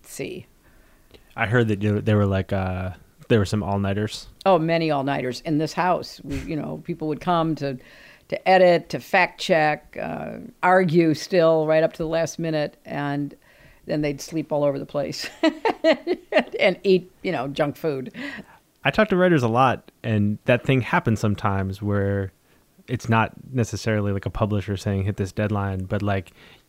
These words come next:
Speaker 2: you're just kinda, like, in the flow of it.
Speaker 1: Yes.
Speaker 2: Was that how it was for you?
Speaker 1: Yes, it really was. That's a very good description. Yes, I, I, I could feel all of the pieces coming together. I thought I had a case to make about what happened.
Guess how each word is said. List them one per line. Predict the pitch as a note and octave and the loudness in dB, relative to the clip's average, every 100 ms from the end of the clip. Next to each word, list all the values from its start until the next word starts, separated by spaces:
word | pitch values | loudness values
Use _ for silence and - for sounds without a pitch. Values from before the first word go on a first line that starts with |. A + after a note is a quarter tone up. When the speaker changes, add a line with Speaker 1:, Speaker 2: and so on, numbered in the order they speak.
| _ _ _ _ _ B2+ | _ _ _ _ _ -6
Speaker 2:
you're | A2 G#2+ | -2 0
just | A2+ - | 0 0
kinda, | A2+ G#2 | 0 0
like, | G2+ G2 G2+ | 0 -4 -2
in | G#2+ | -2
the | G2+ | -2
flow | - G2+ G#2 | -4 -6 -4
of | A2 B2 | -4 -2
it. | G3 | 0
Speaker 1:
Yes. | G#3 D3 E3+ | 0 -4 -2
Speaker 2:
Was | B2 G#2 | 0 2
that | A2 G2 | 0 -2
how | - A#2 | -2 -2
it | A2 | 0
was | A2 A#2 | 0 0
for | B2+ | 2
you? | C#3 | 2
Speaker 1:
Yes, | D#3 D3 - | 2 -2 -2
it | E3+ | -2
really | G3 G#3 F#3+ | 0 0 0
was. | E3 D#3+ B2 - | 0 -2 -4 -6
That's | D#3+ | -8
a | D3 | -6
very | E3 E3+ E3 | -4 -4 -4
good | D#3 | -8
description. | D3 - D3 - C#3 A#2+ A2+ _ _ _ _ - | -10 -8 -10 -8 -8 -8 -10 _ _ _ _ -10
Yes, | E3 E3+ C#3 - - | -2 0 0 -2 -4
I, | D3 - | -6 -6
I, | C#3 C3+ | -10 -8
I | C#3+ C#3+ | -8 -8
could | D3 | -8
feel | - - B3+ C4 B3 A3 G3 - | -10 -6 -2 2 4 4 0 -2
all | E3 F3+ | -2 0
of | D#3+ | -2
the | D3+ | -6
pieces | - E3+ D#3+ - | -8 -8 -10 -10
coming | E3 D3+ D3 | -8 -6 -8
together. | D3+ C#3+ C#3 C#3+ C#3 C#3 _ _ _ _ _ _ - | -8 -8 -6 -4 -6 -8 _ _ _ _ _ _ -12
I | C#3+ C#3 C3+ C3+ C#3 - _ _ _ _ _ _ _ _ - | -10 -8 -6 -8 -12 -18 _ _ _ _ _ _ _ _ -6
thought | G3 | -2
I | G3+ | 0
had | E3 D#3 | 0 -2
a | |
case | - E3 D#3 - | -2 -2 -2 -4
to | - | -4
make | C#3+ C3+ D3 E3 F3 | -2 0 -2 -4 -6
about | E3 D#3+ D#3+ | -6 -6 -4
what | D#3 | -4
happened. | D3+ D#3 - D#3 D3+ C#3+ | -4 -6 -6 -6 -6 -8